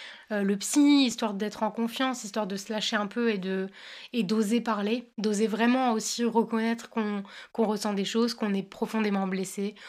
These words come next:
profondément angoissé. C'est aussi ça, faut pas être dans le déni non plus et, et, euh, le psychologue peut t'aider à, à justement n-, pas, pas renouer, mais du coup couper le lien avec ce déni-là, de se dire : « Non mais tout va bien, euh, », parce que c'est ce qu'elle m'a dit, on est souvent là à répondre, euh,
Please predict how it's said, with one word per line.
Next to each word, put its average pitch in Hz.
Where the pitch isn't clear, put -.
profondément 208
angoissé. 196
C'est 240
aussi 233
ça, 294
faut 240
pas 254
être 269
dans 226
le 214
déni 240
non 247
plus 233
et, 202
et, 214
euh, 196
le 196
psychologue 240
peut 226
t'aider 220
à, 190
à 208
justement 214
n-, 226
pas, 240
pas 240
renouer, 240
mais 202
du 220
coup 220
couper 226
le 233
lien 226
avec 202
ce -
déni-là, 226
de 220
se 202
dire : « 214
Non 226
mais 269
tout 226
va 202
bien, 214
euh, », 190
parce 202
que -
c'est 196
ce -
qu'elle 214
m'a 202
dit, 240
on 262
est 208
souvent 233
là 247
à 226
répondre, 214
euh, 196